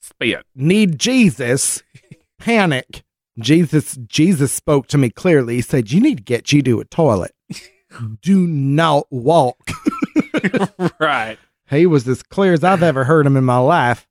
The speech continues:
Speaker 2: Uh, okay, so, uh,
Speaker 1: I
Speaker 2: worst
Speaker 1: can't put my headphones on, better.
Speaker 2: No,
Speaker 1: I think
Speaker 2: don't.
Speaker 1: they'll sweat right off my head.
Speaker 2: Yeah. Oh.
Speaker 1: Right. My ears are so sweaty.
Speaker 2: Uh, worst of those candies.
Speaker 1: Okay.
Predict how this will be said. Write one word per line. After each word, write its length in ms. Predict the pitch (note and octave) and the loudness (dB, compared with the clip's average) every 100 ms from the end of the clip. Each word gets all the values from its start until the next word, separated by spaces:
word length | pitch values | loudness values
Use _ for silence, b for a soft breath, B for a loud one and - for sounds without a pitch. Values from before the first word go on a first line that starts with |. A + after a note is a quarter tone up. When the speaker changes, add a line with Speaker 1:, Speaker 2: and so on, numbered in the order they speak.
| _ _ _ _ _ _ | _ _ _ _ _ _
Speaker 2:
Uh, 300 | D#3+ D3+ D3+ F3 | -2 0 0 0
okay, 360 | F#3 - C3 | -2 0 -2
so, 540 | - F#3+ F3 E3+ E3 - | -2 0 2 2 0 -2
uh, 180 | C#3+ C#3 | 0 2
Speaker 1:
I 20 | |
Speaker 2:
worst 340 | C#3+ G3+ G#3+ | 2 2 2
Speaker 1:
can't 160 | D4 B3 | 0 -2
put 160 | G3+ C#3+ | -2 -2
my 100 | C3 | -2
headphones 600 | F3 A#3 C#4 B3 G3+ F#3+ | -2 -2 -4 -4 -4 -2
on, 280 | F3 C#3+ B2 | -2 -2 -4
better. 300 | D3 C3+ - _ _ _ - | -4 -4 -8 _ _ _ -6
Speaker 2:
No, 240 | A#2+ B2 | 0 2
Speaker 1:
I 100 | E3 | 2
think 140 | C3 C3+ | 0 2
Speaker 2:
don't. 100 | C#3 | 2
Speaker 1:
they'll 100 | E3 | -2
sweat 360 | - D3+ D3+ | -2 -2 0
right 160 | D#3 D#3 | 0 0
off 140 | E3+ | -2
my 80 | G3 | -2
head. 280 | E3+ G#3+ A#3+ | 0 0 0
Speaker 2:
Yeah. 400 | C3 C#3+ D#3+ B2+ - _ _ _ | 2 4 2 0 -6 _ _ _
Oh. 200 | B2+ B2+ | -6 -4
Speaker 1:
Right. 200 | C#3 - _ _ _ _ | -4 -6 _ _ _ _
My 140 | D#3+ D#3+ | -6 0
ears 300 | F3+ B3+ F#3+ | 2 0 -2
are 40 | |
so 180 | D3+ E3+ | -8 -8
sweaty. 520 | - - F#3+ B3 A3 - _ _ _ _ _ - | -8 -6 -6 -6 -10 -16 _ _ _ _ _ -8
Speaker 2:
Uh, 280 | B2+ B2 C3+ | -4 -2 0
worst 560 | D3 G#3+ G#3+ _ _ - | 2 2 0 _ _ -6
of 180 | F#3 E3 | -6 0
those 320 | F#3+ F#3+ - | 2 2 -2
candies. 600 | - F3 F#3+ F#3 F#3+ G3 F3 | -4 0 0 2 2 2 -2
Speaker 1:
Okay. 420 | - C#3+ A#2+ | -8 -14 -14